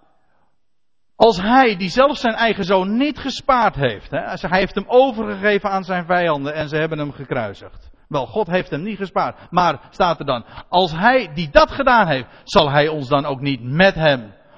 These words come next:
ook niet alle dingen schenken? En hier weer dat woordje charizomai.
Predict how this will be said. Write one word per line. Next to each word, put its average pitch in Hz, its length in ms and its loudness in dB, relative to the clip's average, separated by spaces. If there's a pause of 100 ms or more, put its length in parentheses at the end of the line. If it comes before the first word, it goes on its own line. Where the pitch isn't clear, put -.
(140)
ook 175 200 4
niet 143 200 -4 (160)
alle 302 300 10
dingen 190 320 2
schenken? 226 1080 -2 (220)
En 117 160 -8
hier 135 200 -4
weer 123 180 -4
dat 113 140 -10
woordje 107 280 -10
charizomai. 98 680 -14